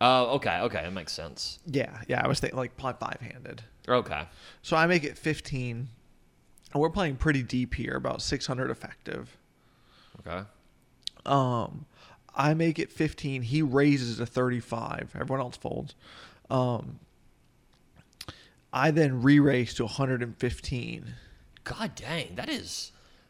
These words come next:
Speaker 1: a gigantic re-, I mean, I definitely re-raising here, one hundred percent. That is a gigantic re-raise.
Speaker 2: Yeah.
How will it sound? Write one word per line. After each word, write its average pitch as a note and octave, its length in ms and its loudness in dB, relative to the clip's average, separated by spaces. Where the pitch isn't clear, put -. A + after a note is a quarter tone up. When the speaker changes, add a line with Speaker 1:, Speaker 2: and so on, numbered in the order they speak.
Speaker 1:
a G2+ 80 -2
gigantic G2+ 880 0
re-, G2 180 -2
I B2+ 60 -2
mean, C#3 120 0
I B2+ 140 0
definitely E3 420 0
re-raising F#2 600 -4
here, E2+ 260 -8
one G2 220 -4
hundred C3 260 -6
percent. G2 500 -8
That - 160 -2
is G#2+ 240 -2
a F2+ 240 -8
gigantic G2 880 -4
re-raise. E2 880 -8
Speaker 2:
Yeah. D3+ 380 -4